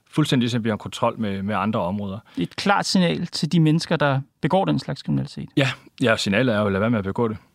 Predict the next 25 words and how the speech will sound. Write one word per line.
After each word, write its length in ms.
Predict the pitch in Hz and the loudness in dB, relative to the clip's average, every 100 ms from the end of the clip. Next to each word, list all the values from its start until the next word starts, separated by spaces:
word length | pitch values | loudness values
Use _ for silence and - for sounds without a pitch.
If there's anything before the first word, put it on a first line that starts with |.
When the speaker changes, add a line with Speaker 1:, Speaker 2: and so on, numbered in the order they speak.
| - - - | -16 -12 2
Speaker 2:
Ikke 320 | 202 240 - | 2 2 2
alle 220 | 180 214 | 2 4
er 120 | - 165 | 2 0
glade 340 | - 147 165 | 0 2 2
for 120 | - | 0
den 200 | 156 151 | 0 2
her 120 | 156 - | 2 2
udvikling. 640 | 151 165 170 147 151 139 135 - - - | 0 0 0 0 2 2 0 -10 -12 0
En 180 | 160 151 | 2 4
forsvarsadvokat 800 | 185 175 185 160 160 147 160 - | 2 2 2 2 0 2 0 2
ved 80 | 156 | 2
navn 220 | 151 - | 2 0
Arvid 280 | - 147 151 - | 0 2 0 2
Andersen 540 | 156 202 208 180 165 - - _ - | 2 2 2 2 0 -4 -20 _ -2
fra 220 | 160 139 | 0 0
firmaet 420 | - 170 165 160 - 175 | 2 4 4 2 0 0
S 140 | - 165 | 0 0
J 100 | 151 | 2
Law 480 | 147 170 143 147 170 - - - | 2 2 2 2 0 -8 -20 -2
har, 300 | 156 143 139 | 0 2 2
øh, 280 | 131 131 | 2 0
udtalt 340 | 170 160 185 - | 0 0 -2 -4
sig 100 | 156 | -4
til 100 | 165 | -2
Berlingske. 600 | 135 123 135 143 - | 0 2 0 0 -4